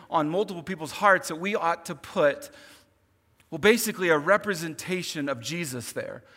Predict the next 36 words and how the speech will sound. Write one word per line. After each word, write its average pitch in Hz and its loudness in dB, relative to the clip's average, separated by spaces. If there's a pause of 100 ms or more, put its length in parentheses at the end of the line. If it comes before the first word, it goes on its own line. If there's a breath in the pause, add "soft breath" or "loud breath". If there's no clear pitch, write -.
(280 loud breath)
a, 147 -2 (120)
a 165 2
way 180 2
that 156 -6
the 151 -4
gospel, 151 2
the 131 -10
good 147 -6
news 165 -6
about 131 0
Jesus, 131 -8
could - -14
somehow 156 -4
be 143 -4
put 160 -6
there 139 0
in 131 -4
a 131 -4
way 139 -2
that 135 -4 (320 loud breath)
was 139 -4
effective 147 -2
and 123 -6
good 143 0
and, 120 -6
and 123 -8
healthy. 117 -4 (1040 loud breath)
And 165 -4
so, 208 2
uh, 175 -2
this 202 -4
is 220 -4
Steve 233 -2
and 220 -4
Katie. 226 2 (680 loud breath)
Uh, 156 4